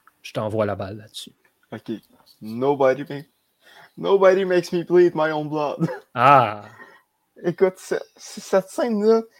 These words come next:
Speaker 2: est encore plus drôle quand tu réalises que, avec quelques recherches sur Internet, que, que tu réalises que c'est, qu'en fait, c'est la femme de Ben Stiller. Euh, ce-, cette scène-là, en fait, est te-, est tellement drôle.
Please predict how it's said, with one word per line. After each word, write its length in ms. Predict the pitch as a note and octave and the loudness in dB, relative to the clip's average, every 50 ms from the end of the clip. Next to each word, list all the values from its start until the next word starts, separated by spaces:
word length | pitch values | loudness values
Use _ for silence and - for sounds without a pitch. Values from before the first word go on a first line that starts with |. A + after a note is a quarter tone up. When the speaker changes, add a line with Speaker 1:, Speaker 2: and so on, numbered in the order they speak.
| _ _ _ - | _ _ _ -12
Speaker 2:
est 140 | D3 C#3 - | -10 -4 -2
encore 440 | E3 E3 E3 - F3 E3+ E3+ E3 - _ | -2 -2 0 -2 -2 -2 -2 -6 -10 _
plus 420 | - - - F#3+ G3 G3+ G3 F#3 | -20 -14 -10 -8 -6 -6 -6 -8
drôle 380 | - - - F#3 F#3+ F#3+ G3 F#3 | -10 -6 -2 2 2 2 2 0
quand 120 | E3 C#3+ | -4 -8
tu 160 | - - - | -10 -10 -8
réalises 640 | - D#3+ D3 C#3+ D3 D3+ E3 F#3 F#3+ F3+ - - - _ _ _ _ _ _ _ _ _ - | -6 -4 -2 -2 -4 -6 -8 -10 -12 -12 -12 -16 -18 _ _ _ _ _ _ _ _ _ -8
que, 260 | - E3 D#3+ D3 C3+ - - - - | -2 -2 0 0 -2 -4 -8 -12 -10
avec 220 | - C#3 D3 C#3+ | -6 -6 -6 -6
quelques 160 | E3 D#3 C#3 E3 | -6 -6 -4 -2
recherches 500 | C#3+ D3+ D3 - - - - E3+ D#3 - _ | -4 -4 -4 -6 -14 -16 -12 -12 -12 -14 _
sur 140 | - - - D3+ | -20 -14 -10 -10
Internet, 320 | C3+ C3 B2 C#3 D3+ D3 | -8 -8 -8 -8 -8 -8
que, 140 | - D#3 D3+ | -6 -8 -8
que 160 | C#3+ - D#3 | -8 -8 -12
tu 140 | D3+ - - | -14 -12 -10
réalises 320 | - C#3 A#2+ C3+ F3 E3+ - | -8 -8 -6 -6 -8 -10 -6
que 120 | - D#3 | -8 -8
c'est, 240 | - - D#3+ D#3 _ _ _ _ _ _ _ _ _ - | -4 -4 -6 -6 _ _ _ _ _ _ _ _ _ -6
qu'en 200 | F3+ D#3+ D3 C#3+ | -4 -4 -4 -4
fait, 180 | - E3+ D#3+ - | -4 -6 -8 -8
c'est 240 | - - - D#3+ D#3 | -8 -6 -4 -2 0
la 140 | D3 C3 B2+ | 0 -2 -2
femme 500 | - - D3 D3 D#3 D3+ D3 C#3 C3+ - _ _ _ _ | -2 -2 0 0 0 -2 -6 -10 -12 -14 _ _ _ _
de 300 | - E3+ E3+ E3 D#3 C3+ - | 0 0 2 2 0 -2 2
Ben 220 | - D#3+ D#3+ D#3 C3 | 2 2 2 2 0
Stiller. 520 | - - - F3 D#3 C#3 D3+ D#3 F3 - D4+ C#4 - _ _ _ _ _ _ _ _ _ _ - | -6 -8 -2 -2 0 0 -2 -4 -8 -10 -12 -14 -16 _ _ _ _ _ _ _ _ _ _ -2
Euh, 640 | D3 D3 D3 C#3+ C#3 C#3 C3+ C3+ C3 C3+ C3 B2 - - _ _ _ _ _ - | 2 4 4 4 4 4 4 2 0 -2 -2 -6 -8 -16 _ _ _ _ _ -20
ce-, 280 | - - D3 C3 C#3+ | -14 -10 -10 -10 -10
cette 220 | C#3+ - D3 C#3 - | -10 -14 -16 -12 -10
scène-là, 300 | F#3 F3 D#3+ D3+ D#3 D#3 | -8 -8 -6 -6 -6 -6
en 40 | |
fait, 140 | D3+ - - - B2 | -8 -10 -18 -18 -16
est 100 | D3 - | -12 -10
te-, 60 | D#3+ D#3+ - - C#3 | -8 -8 -8 -8 -12
est 60 | D3 | -10
tellement 360 | - E3 F#3 F#3 F3 D#3 C#3+ | -8 -8 -6 -4 -4 -4 -4
drôle. 480 | B2+ - - - D3+ C#3 C#3 D3 D#3 D3+ | -6 -8 -12 -10 -8 -6 -6 -6 -8 -10